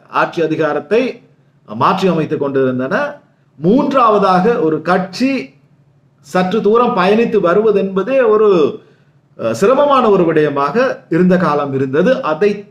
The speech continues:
தாண்டி கொஞ்சம் கொஞ்சமாக தங்களுடைய இலக்கிலே குறியாக இருந்து பயணித்து வந்து, அந்த அரசியல் இடைவெளி என்ற ஒரு விடயம் ஏற்பட்ட பொழுது,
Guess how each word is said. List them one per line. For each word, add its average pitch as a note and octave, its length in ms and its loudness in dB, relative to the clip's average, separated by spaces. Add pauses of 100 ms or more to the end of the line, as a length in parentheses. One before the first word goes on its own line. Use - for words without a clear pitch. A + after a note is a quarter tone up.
தாண்டி G#3 720 -2 (840)
கொஞ்சம் A3+ 380 0
கொஞ்சமாக F3+ 580 0
தங்களுடைய E3+ 760 0
இலக்கிலே F3 560 0
குறியாக E3 500 -2
இருந்து F3+ 280 -2
பயணித்து D#3 800 -4 (560)
வந்து, F3+ 680 2
அந்த B2+ 300 -6
அரசியல் G3 640 0
இடைவெளி A#3+ 500 2
என்ற G#3 280 2
ஒரு E3 160 2
விடயம் E3+ 380 2
ஏற்பட்ட F#3+ 480 0
பொழுது, F3 680 0